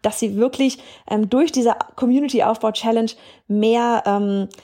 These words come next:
ja, mehr, mehr, äh, Follower nachher auch gewonnen hatten. Und das ist sowas, das hat uns enorm gefreut. Und ja, die werden wir auch wieder starten, damit ihr, damit du auf deinem Kanal mehr Follower am Ende hast. Und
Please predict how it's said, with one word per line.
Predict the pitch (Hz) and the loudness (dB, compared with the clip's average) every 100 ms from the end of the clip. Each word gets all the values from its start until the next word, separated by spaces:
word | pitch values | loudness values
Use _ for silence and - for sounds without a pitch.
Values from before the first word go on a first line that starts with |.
| _ - | _ -8
ja, | 208 | -4
mehr, | 196 214 214 208 | 0 0 0 0
mehr, | 202 214 208 196 190 190 190 | 0 0 2 0 -2 -4 -8
äh, | |
Follower | - 285 277 254 240 | -2 0 2 2 0
nachher | 240 247 - | -2 -2 -4
auch | - | -2
gewonnen | 214 196 240 269 262 | -2 0 0 0 0
hatten. | 262 - 277 269 - _ - | -4 -2 -4 -4 -14 _ -8
Und | 202 190 185 | -4 -2 -4
das | 185 | -6
ist | 180 | -4
sowas, | 180 180 185 | -4 -4 -8
das | - | -10
hat | - | -8
uns | 185 - - _ _ | -8 -8 -14 _ _
enorm | 247 247 247 254 277 | 0 2 2 2 0
gefreut. | 262 262 196 196 233 - - - _ - | -2 -2 0 2 0 -2 -16 -20 _ -8
Und | 185 185 185 180 - - - | -4 -2 -2 -4 -8 -10 -8
ja, | 349 320 - _ 220 | -6 -6 -10 _ -2
die | 220 | 2
werden | 220 220 | 2 2
wir | - | 0
auch | 247 269 | 0 0
wieder | 254 | 0
starten, | - 247 240 247 240 - - - - | 0 0 0 0 -6 -10 -20 -16 -4
damit | 202 196 - - | -2 -2 -4 -2
ihr, | 254 294 311 - _ _ - | 2 2 0 -6 _ _ -8
damit | 185 180 247 | -4 -2 0
du | 277 285 269 - | 2 2 -2 -8
auf | 190 - | -8 -4
deinem | 185 220 240 | 0 0 0
Kanal | - 214 196 196 196 - _ | 0 0 0 0 -4 -8 _
mehr | - 190 196 | -4 -2 -2
Follower | - 185 190 214 | 0 0 2 2
am | 220 220 | 0 0
Ende | 220 220 | 0 0
hast. | 233 269 - _ _ _ | -2 -4 -10 _ _ _
Und | - 185 180 180 - - | -6 -4 -2 -4 -8 -16